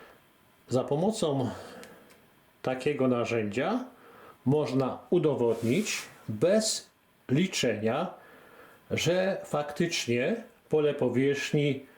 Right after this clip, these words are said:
tego wielokąta równa się trzy R kwadrat. Marku, jeżeli masz zamiar samodzielnie, e, wykonać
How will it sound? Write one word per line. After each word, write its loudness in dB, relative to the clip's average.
tego 2
wielokąta 2
równa 2
się 0
trzy 0
R 0
kwadrat. -4
Marku, 0
jeżeli 2
masz 0
zamiar 0
samodzielnie, 0
e, 2
wykonać -2